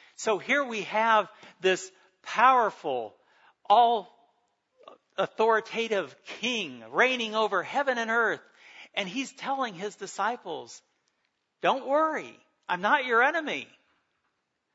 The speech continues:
There's union between us. This is reason to worship and to witness because of who our king is.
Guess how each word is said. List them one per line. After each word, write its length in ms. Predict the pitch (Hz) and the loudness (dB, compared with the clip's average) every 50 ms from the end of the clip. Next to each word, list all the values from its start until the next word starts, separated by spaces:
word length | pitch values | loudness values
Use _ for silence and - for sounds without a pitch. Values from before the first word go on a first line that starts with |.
| _ _ _ _ | _ _ _ _
There's 300 | 156 165 160 147 - 135 | 0 0 0 -2 -6 -14
union 640 | 143 156 202 254 254 220 160 135 123 113 107 110 _ _ _ _ _ _ _ _ _ _ _ | -14 -10 -8 -8 -8 -8 -8 -10 -12 -12 -14 -18 _ _ _ _ _ _ _ _ _ _ _
between 500 | - 156 - - - - 185 196 202 165 | -12 -12 -12 -14 -10 -8 -8 -6 -6 -4
us. 540 | 139 123 110 - - - - - - - - _ _ _ _ _ _ _ _ _ _ _ | -2 -2 -2 -4 -10 -18 -20 -20 -20 -20 -20 _ _ _ _ _ _ _ _ _ _ _
This 300 | _ 165 247 262 - - | _ 0 0 0 0 -4
is 180 | 220 190 156 139 | -6 -6 -6 -6
reason 520 | 143 165 202 240 262 233 180 170 156 139 | -6 -4 -4 -4 -4 -6 -8 -8 -8 -8
to 120 | 131 - 165 | -8 -10 -10
worship 640 | 147 139 147 190 240 254 - - - 143 113 - - _ _ _ _ _ _ _ _ _ _ 165 | -8 -6 -4 -4 -4 -4 -6 -8 -6 -6 -8 -8 -10 _ _ _ _ _ _ _ _ _ _ -6
and 240 | 180 220 262 247 - | -4 -4 -4 -6 -6
to 80 | 196 | -10
witness 920 | 208 208 226 269 254 - 190 175 131 98 - - - - - - - - _ _ _ _ _ _ _ _ _ _ _ _ _ _ _ _ | -4 0 0 0 0 -2 -6 -6 -6 -8 -10 -16 -18 -18 -18 -20 -20 -20 _ _ _ _ _ _ _ _ _ _ _ _ _ _ _ _
because 260 | - 156 190 190 185 | -16 -8 -8 -6 -6
of 120 | 196 156 - _ _ | -8 -12 -14 _ _
who 200 | 220 269 269 254 | -12 -12 -10 -8
our 260 | - 214 214 220 214 | -8 -4 -2 -2 -2
king 460 | 208 - - - 214 208 196 180 - - | -4 -6 -14 -16 -14 -14 -14 -16 -16 -12
is. 800 | 185 208 226 226 202 151 120 107 - - - - - - - | -12 -10 -10 -10 -12 -14 -14 -16 -20 -20 -20 -20 -20 -20 -20